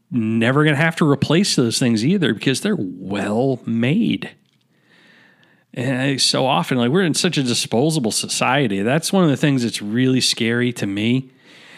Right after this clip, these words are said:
is, um, you used to get things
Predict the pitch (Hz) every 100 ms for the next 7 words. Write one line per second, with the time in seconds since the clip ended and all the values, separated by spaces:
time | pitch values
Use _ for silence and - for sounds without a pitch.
0 | - - 113 110 107 101 - 110 107 101
1 | 95 95 - - _ _ _ _ _ _
2 | _ _ _ _ _ _ - 117 110 110
3 | 147 - 110 117 - 147 151 160 - -